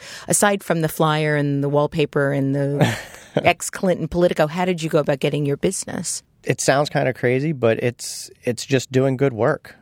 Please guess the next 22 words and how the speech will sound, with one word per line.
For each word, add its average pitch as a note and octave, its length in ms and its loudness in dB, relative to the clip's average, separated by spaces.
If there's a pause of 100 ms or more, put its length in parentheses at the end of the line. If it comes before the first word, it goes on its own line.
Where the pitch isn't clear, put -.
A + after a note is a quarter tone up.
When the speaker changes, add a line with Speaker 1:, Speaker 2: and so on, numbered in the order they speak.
Speaker 2:
I B2 100 2
mean, A#2 280 0
we A#2 400 2
really C3 400 2
focused - 460 0
on A#2 180 0
our G#2+ 120 2
work. G#2+ 340 2
We, A#2+ 180 0 (720)
business E3+ 340 2
is A#2 120 0
always B2 420 2
there, A2+ 360 2
and A2+ 120 -4
it's G#2+ 140 -4
a G#2+ 40 -12
big A2 200 -2
part A2 260 2
of A2+ 300 -4 (100)
making A2 360 0
the A2 80 0
living. A#2 380 2